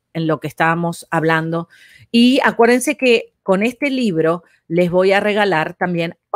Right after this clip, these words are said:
otro libro cuando hacen la orden en mi página. Este libro precioso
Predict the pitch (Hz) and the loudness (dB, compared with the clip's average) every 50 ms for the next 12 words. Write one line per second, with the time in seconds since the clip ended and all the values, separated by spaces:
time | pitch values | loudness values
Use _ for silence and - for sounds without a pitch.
0 | 554 240 - - 147 151 139 139 139 135 131 131 127 123 127 135 - _ - 165 | 2 2 2 -2 -6 -6 -6 -8 -8 -10 -10 -10 -10 -10 -12 -14 -14 _ -6 -4
1 | 165 165 165 156 160 - - 202 190 160 147 151 160 160 165 160 151 147 147 165 | -2 0 -2 -2 -2 -2 -6 -6 -6 -4 -4 -4 -6 -6 -6 -6 -6 -6 -8 -6
2 | 190 220 285 339 269 180 - 147 131 - 151 143 135 139 - - 170 175 170 _ | -6 -6 -6 -6 -6 -6 -8 -10 -10 -10 -10 -8 -8 -10 -6 -6 -8 -8 -6 _
3 | 202 185 175 160 156 165 160 160 156 - - 175 165 - - 156 151 - 165 160 | -6 -4 -4 -4 -4 -2 -4 -4 -6 -6 -8 -10 -10 -8 -10 -10 -10 -10 -12 -14
4 | - | -14